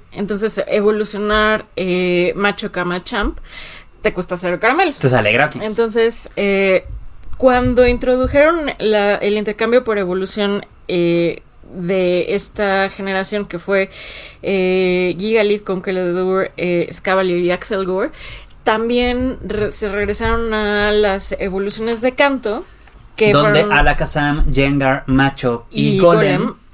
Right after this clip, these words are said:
Speaker 1: ya
Speaker 2: tienen la opción también, ¿no?
Speaker 1: Ajá, entonces igual, si lo intercambias,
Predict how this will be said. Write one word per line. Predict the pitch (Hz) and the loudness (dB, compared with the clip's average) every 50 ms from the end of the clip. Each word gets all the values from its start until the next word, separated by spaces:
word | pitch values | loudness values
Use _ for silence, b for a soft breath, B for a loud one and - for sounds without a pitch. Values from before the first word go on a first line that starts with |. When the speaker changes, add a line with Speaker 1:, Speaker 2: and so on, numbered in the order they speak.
| - - | -12 -10
Speaker 1:
ya | 180 156 175 180 | -6 -2 2 4
Speaker 2:
tienen | 156 143 135 135 135 139 | 4 6 6 6 6 6
la | 131 123 | 6 4
opción | 120 - - 143 131 123 123 123 | 2 2 2 2 2 2 2 0
también, | - 120 110 107 104 101 101 | -4 -4 -6 -6 -8 -10 -8
¿no? | 110 | -6
Speaker 1:
Ajá, | 156 220 202 - - | -6 -6 -6 -8 -6
entonces | - 196 185 170 202 190 208 214 202 - - | -6 -6 -4 -4 -4 -2 -2 -4 -4 -6 -6
igual, | - 185 170 165 143 151 147 - | -4 -2 -2 -2 -2 -2 -4 -6
si | - 185 | -6 -6
lo | 190 190 | -4 -4
intercambias, | 190 214 220 220 285 285 311 320 339 381 427 - - | -4 -4 -2 0 2 2 2 2 2 2 0 -2 -4